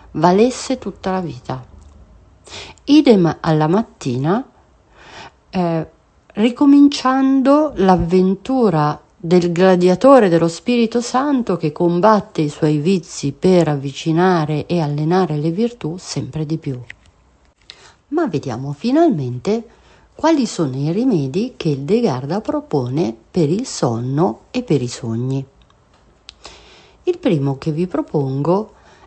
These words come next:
è molto semplice. Si chiama vino spento, sì, proprio spento. È un antimelanconico per eccellenza, rafforza i nervi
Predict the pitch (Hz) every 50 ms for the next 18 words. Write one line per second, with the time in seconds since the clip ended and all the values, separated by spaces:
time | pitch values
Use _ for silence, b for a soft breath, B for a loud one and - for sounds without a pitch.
0 | b b - 175 175 180 - - - 165 165 208 262 302 285 - 302 269 - -
1 | 127 110 107 113 120 120 123 117 - - - 131 127 131 131 _ _ _ _ _
2 | _ _ _ _ - B B B B B B B - - 294 - - 202 139 139
3 | 139 143 156 160 202 247 294 320 330 320 330 - - - - - - 151 120 117
4 | 117 123 127 - - 151 143 135 139 135 - _ _ - - - - 302 202 -
5 | - - 226 277 277 - 285 247 - - - 170 139 113 110 135 135 - 147 135
6 | 131 127 - - - - - _ _ _ - _ _ _ _ _ _ - B B
7 | B B B B B B B B B - 262 240 202 175 - - - 214 202 202
8 | 233 294 320 294 277 - 208 190 185 175 170 170 170 170 170 165 - 160 151 139
9 | 135 139 151 170 165 - - 226 262 294 277 - _ - 240 247 262 254 254 -
10 | - 240 226 208 160 135 120 113 117 123 127 - - 135 131 131 135 - _ _
11 | _ _ _ _ _ _ _ - - 165 156 - - 175 160 156 - - - 156
12 | 139 139 135 135 127 123 123 123 131 135 156 185 214 262 285 -